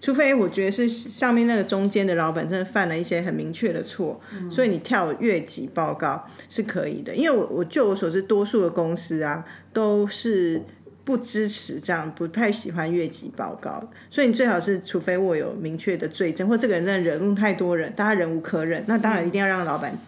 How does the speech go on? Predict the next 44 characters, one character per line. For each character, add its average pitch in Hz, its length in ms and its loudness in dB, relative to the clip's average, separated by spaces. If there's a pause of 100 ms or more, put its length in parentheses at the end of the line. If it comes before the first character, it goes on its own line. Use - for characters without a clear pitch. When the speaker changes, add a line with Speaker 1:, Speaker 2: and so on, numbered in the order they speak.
Speaker 1:
老 190 120 2
板 185 140 2
的 147 80 -4
老 147 160 -2
板 156 180 -4
知 196 80 -4
道。 180 60 -2
Speaker 2:
懂 165 80 0
啊， 185 160 -4
因 262 40 -2
为 254 100 0
你 202 80 2
要 214 140 -2
找， 170 220 -6 (100)
找， 151 240 -14
找 151 180 -12
方 196 260 -8
法 160 260 -10
嘛。 - 160 -14
Speaker 1:
对， 175 400 2
所 277 180 2
以， 233 200 2 (180)
所 - 160 -2
以， 240 140 4
可 - 180 -2
是 269 140 2
用 254 240 6
“弄” 240 240 6
这 226 80 2
个 196 100 4
字， 214 220 2
我 165 120 0
就 180 60 2
会 202 120 4
担 175 340 -2
心， 170 320 -4
就 190 80 0
是 220 80 2
说， 208 180 2
如 196 180 2
果 170 240 0
这 165 140 -2
样 190 160 0
子， 170 260 -6